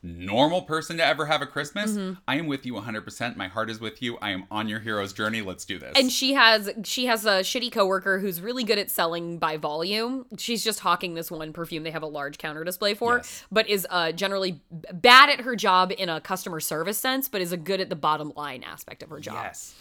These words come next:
Speaker 1: This woman is not Tori Spelling, but would play her on T V.
Speaker 2: Yeah, that's a very good point.
Speaker 1: You know, it's like,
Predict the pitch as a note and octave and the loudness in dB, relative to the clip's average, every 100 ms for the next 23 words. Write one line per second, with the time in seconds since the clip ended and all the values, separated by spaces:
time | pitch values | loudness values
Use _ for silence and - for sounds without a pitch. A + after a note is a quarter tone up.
0 | - D#3+ G3 B3 A3 A#2 A#2 B2 - C#3 | -6 -4 -2 -2 -2 -2 0 0 -2 -4
1 | B2 - A2 B2 G#2+ G#2+ G2 F2 - A#2 | -4 -4 -4 -4 -4 -6 -6 -12 -8 -6
2 | G#2+ F2 F#2+ F2+ F2+ - - _ _ _ | -6 -8 -8 -10 -14 -16 -20 _ _ _
3 | G3 D4+ E4 A3 A#2+ _ _ A#3+ B3 B3 | -2 2 6 6 4 _ _ 4 4 4
4 | A3+ G3+ F3 D#3 C3+ - - D3 D#3 C#3+ | 4 2 -2 -4 -8 -8 -4 0 0 0
5 | E3+ C#3+ | -2 -4